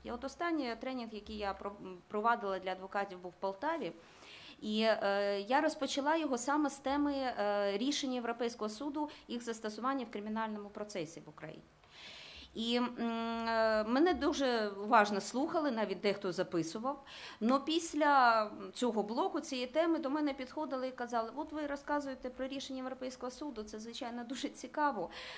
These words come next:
Но ви знаєте, у нас інша проблема. Ми, е, подаємо клопотання до слідчого чи до суду, а у нас його не приймають». Я кажу: «Як не?» «Ну, от не беруть». <laughs>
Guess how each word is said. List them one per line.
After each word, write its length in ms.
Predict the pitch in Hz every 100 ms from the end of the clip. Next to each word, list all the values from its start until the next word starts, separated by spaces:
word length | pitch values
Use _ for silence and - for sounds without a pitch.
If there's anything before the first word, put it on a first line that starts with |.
| -
Но 120 | 220
ви 80 | 254
знаєте, 320 | 311 349 339
у 20 | 302
нас 260 | 330 330
інша 280 | 349 339 330
проблема. 640 | 330 330 339 339 208 175 - - -
Ми, 200 | 240 302
е, 560 | 330 320 302 - - 269 277
подаємо 460 | 302 320 339 359
клопотання 760 | 359 349 359 381 466 466 359 226
до 180 | 220
слідчого 540 | 214 254 254 233 208 214
чи 160 | 226
до 120 | 226 233
суду, 340 | 226 175 196
а 80 | 226
у 60 | 311
нас 260 | 453 466
його 220 | 415 392 415
не 120 | 415
приймають». 800 | 415 415 381 240 165 151 - 196
Я 60 |
кажу: 320 | - 214 233
«Як 240 | 247 208 202
не?» 60 | -
«Ну, 140 | 403
от 180 | 605 587
не 60 | 605 554
беруть». 540 | 539 466 185 151 - - -
<laughs> 180 | 240